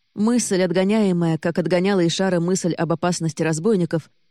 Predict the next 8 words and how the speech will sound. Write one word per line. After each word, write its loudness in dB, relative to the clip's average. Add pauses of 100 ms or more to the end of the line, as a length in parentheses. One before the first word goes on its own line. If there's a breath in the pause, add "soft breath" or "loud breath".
(180)
промелькнула 2
в 0
ее 2
разуме, -2 (320)
и 0
снова, 0
и 2
снова. 0